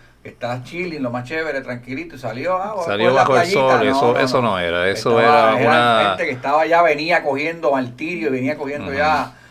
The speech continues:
Speaker 1: mucha, mucho maltrato ya, que tú los
Speaker 2: Mucho
Speaker 1: ponías al
Speaker 2: maltrato,
Speaker 1: sol,
Speaker 2: y
Speaker 1: aunque
Speaker 2: sí.
Speaker 1: fuera un ratito, y se morían, porque ya
Speaker 2: De
Speaker 1: estaban
Speaker 2: hecho,
Speaker 1: a,
Speaker 2: y
Speaker 1: a, a nada.
Speaker 2: haciendo otro paréntesis, hay muchos videos que se pueden buscar sobre la Segunda Guerra Mundial y
Speaker 1: Ujú.
Speaker 2: estos campos de concentración.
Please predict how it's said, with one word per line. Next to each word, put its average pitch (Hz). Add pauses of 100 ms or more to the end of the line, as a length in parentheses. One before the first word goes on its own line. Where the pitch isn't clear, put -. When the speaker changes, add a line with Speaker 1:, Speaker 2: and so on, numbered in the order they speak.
(180)
Speaker 1:
mucha, 123
mucho 127
maltrato 139
ya, 98
que 104
tú 107
los -
Speaker 2:
Mucho 123
Speaker 1:
ponías 101
al -
Speaker 2:
maltrato, 107
Speaker 1:
sol, 170
Speaker 2:
y -
Speaker 1:
aunque 113
Speaker 2:
sí. 101
Speaker 1:
fuera 165
un 170
ratito, 170 (440)
y 123 (320)
se 131
morían, 139
porque 131
ya 127
Speaker 2:
De 120
Speaker 1:
estaban 175
Speaker 2:
hecho, 107
Speaker 1:
a, 98
Speaker 2:
y 90 (340)
Speaker 1:
a, -
a 127
nada. 156 (220)
Speaker 2:
haciendo 110
otro 131
paréntesis, 123
hay 98
muchos 127
videos 117
que 90
se -
pueden 101
buscar 107
sobre 87
la 85
Segunda 95
Guerra 104
Mundial 95
y 82
Speaker 1:
Ujú. 87
Speaker 2:
estos -
campos 98
de 98
concentración. 92